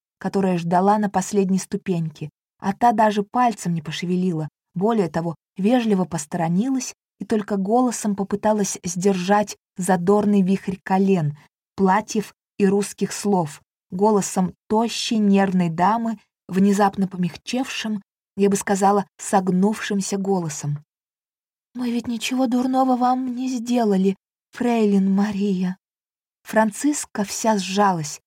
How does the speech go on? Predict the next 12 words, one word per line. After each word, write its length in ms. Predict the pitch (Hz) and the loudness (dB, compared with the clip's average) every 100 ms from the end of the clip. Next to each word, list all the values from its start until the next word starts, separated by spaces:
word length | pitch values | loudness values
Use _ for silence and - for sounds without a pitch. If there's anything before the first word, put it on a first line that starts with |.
| _ | _
скорчилась 800 | - - - 240 - 233 220 - | -20 -12 -2 -2 -2 -4 -2 -4
от 140 | 208 202 | -6 -10
стыда. 480 | - 214 196 170 160 _ _ _ | -6 -2 0 0 -4 _ _ _
Если 260 | 233 233 226 | -8 -4 -2
бы 80 | |
эта 180 | 226 233 | -2 -4
женщина 500 | 208 240 233 - 196 | -4 -4 -6 -4 -4
хоть 200 | 190 202 | -4 -4
один 280 | 220 208 269 | -2 -2 -2
единственный 680 | 262 240 254 - 254 240 240 | -2 -2 -2 -4 -6 -4 0
раз, 360 | 240 208 - _ _ _ | 2 2 -2 _ _ _
полгода 760 | 233 240 208 208 233 202 165 | 2 2 2 2 2 2 0